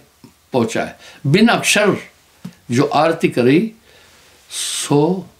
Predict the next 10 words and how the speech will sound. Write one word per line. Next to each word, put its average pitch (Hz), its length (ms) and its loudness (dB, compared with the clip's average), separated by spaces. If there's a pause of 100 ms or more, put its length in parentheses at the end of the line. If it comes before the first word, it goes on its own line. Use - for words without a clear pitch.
(2000)
गुरु 135 320 2
भव 120 360 -2
भव 135 160 0 (120)
नरक 123 220 -2
में 104 160 -2
पड़े। - 360 -18 (1700)
जैसे 160 300 2
नपुंसक 170 560 2
शादी 139 340 0
करे 139 260 -2